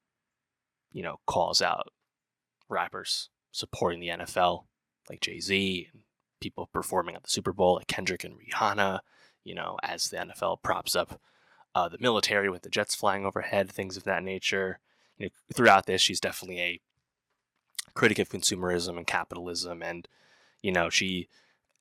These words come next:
uh, on that song, though, I think was really cool about it, 'cause right after she flames people for association, associating with the N F L,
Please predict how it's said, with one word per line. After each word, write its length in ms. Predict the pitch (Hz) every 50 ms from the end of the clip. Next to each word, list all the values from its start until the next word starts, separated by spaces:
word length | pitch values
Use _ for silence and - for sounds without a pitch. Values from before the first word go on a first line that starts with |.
| _ _ _ _ _ _ _ -
uh, 320 | 95 90 87 87 82 82 82 - _ _ _ _ _ _ _ _ _ _ _ -
on 140 | - 101 101
that 180 | 87 82 -
song, 320 | - - 110 117 127 123 107
though, 160 | 90 85 85
I 60 | 82
think 160 | - - 85
was 140 | 87 90 -
really 160 | 98 87 - -
cool 240 | - - 104 110 113
about 280 | 95 95 87 82 85
it, 60 | 87
'cause 180 | - - - -
right 140 | 95 92 90
after 220 | 92 90 - 95
she 240 | - - 90 85 80
flames 460 | - - - - 95 95 92 92 -
people 280 | - - 90 - 92 85
for 180 | - - 90
association, 720 | 87 - - - 90 - - 92 - - - - - - _
associating 380 | - - - 101 - - 90 87
with 100 | 85 -
the 100 | 92 90
N 80 | 87
F 140 | - - -
L, 280 | 107 110 104 90 85